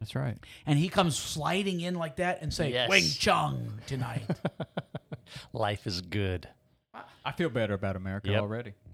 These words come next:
Speaker 3: My smile
Speaker 2: I
Speaker 3: is on my face.
Speaker 2: I see bright horizons.
Speaker 3: Hmm.
Speaker 2: I see stock markets Wang Chunging.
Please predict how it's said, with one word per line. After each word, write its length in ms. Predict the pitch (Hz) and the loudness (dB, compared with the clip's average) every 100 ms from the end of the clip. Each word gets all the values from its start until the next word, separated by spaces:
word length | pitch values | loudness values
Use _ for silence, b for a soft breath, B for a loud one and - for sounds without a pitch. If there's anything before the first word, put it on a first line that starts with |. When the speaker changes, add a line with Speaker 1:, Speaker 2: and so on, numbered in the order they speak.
| - | -10
Speaker 3:
My 80 | 107 | -6
smile 420 | 98 - 104 107 | -4 2 2 2
Speaker 2:
I 40 | 107 | 2
Speaker 3:
is 100 | 95 | 2
on 100 | 104 | 2
my 140 | 104 | 0
face. 480 | 101 107 92 - - _ _ _ _ _ _ _ | -2 -6 -6 -10 -14 _ _ _ _ _ _ _
Speaker 2:
I 100 | 180 | 0
see 240 | 240 220 196 | 0 -2 -4
bright 360 | 135 151 175 | 2 4 4
horizons. 720 | 175 175 196 302 196 113 - - _ _ _ _ _ _ | 2 2 0 -2 -8 -12 -14 -20 _ _ _ _ _ _
Speaker 3:
Hmm. 160 | 123 110 87 _ _ - | -2 0 -2 _ _ 0
Speaker 2:
I 80 | 202 | 0
see 160 | 190 | 0
stock 320 | 151 196 214 | 2 4 4
markets 460 | 175 143 - 127 - | 6 4 4 -2 0
Wang 240 | 143 156 147 | 0 2 0
Chunging. 480 | - 160 139 110 | 0 0 -2 -4